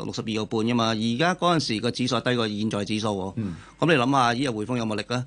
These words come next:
Speaker 1: 同埋匯豐最近即係出咗少少消息喺香港啦，咁我覺得呢啲股票咧，避得個避啦。<laughs>
Speaker 2: 嗯。
Speaker 1: OK，咁啊，可以諗下換咗佢啦，好冇？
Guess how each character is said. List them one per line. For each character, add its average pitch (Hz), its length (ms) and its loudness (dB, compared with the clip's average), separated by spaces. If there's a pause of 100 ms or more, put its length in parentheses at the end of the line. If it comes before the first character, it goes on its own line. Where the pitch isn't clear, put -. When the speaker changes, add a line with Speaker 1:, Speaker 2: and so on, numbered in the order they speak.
Speaker 1:
同 127 120 0
埋 120 120 6
匯 127 140 2
豐 160 160 2
最 147 160 2
近 110 300 -2
即 131 80 0
係 127 80 2
出 143 100 -4
咗 127 60 0
少 117 240 -2
少 123 100 2 (200)
消 123 40 0
息 120 180 -4
喺 - 40 2
香 117 180 2
港 104 220 0
啦， 110 200 0
咁 110 160 -4
我 117 200 -2
覺 - 40 -4
得 127 100 0
呢 123 60 0 (120)
啲 123 80 2
股 110 180 -2
票 110 140 -2
咧， 113 160 2 (340)
避 92 160 2
得 113 100 2
個 101 100 -2
避 92 200 -4
啦。 95 140 -4 (140)
<laughs> - 260 -2
Speaker 2:
嗯。 165 100 2 (440)
Speaker 1:
OK， 170 360 4 (400)
咁 165 180 0
啊， 127 960 2
可 160 80 -2
以 165 140 -2
諗 147 60 -2
下 135 80 0
換 151 160 0
咗 127 340 -2
佢 143 160 0
啦， 147 120 -2
好 135 60 -2
冇？ 143 160 0